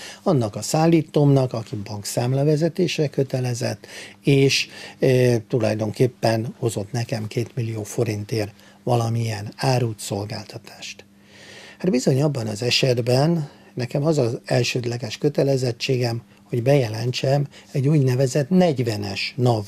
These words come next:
nyomtatványon, hogy én másfél millió forint fölött fizettem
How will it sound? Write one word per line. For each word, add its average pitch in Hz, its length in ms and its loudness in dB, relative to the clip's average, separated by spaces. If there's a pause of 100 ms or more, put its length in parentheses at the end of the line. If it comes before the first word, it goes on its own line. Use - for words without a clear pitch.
nyomtatványon, 147 1040 2 (260)
hogy 254 100 -4
én 202 140 2 (240)
másfél 127 420 0
millió 120 320 0
forint 113 380 -4
fölött 107 320 -8
fizettem 104 640 -12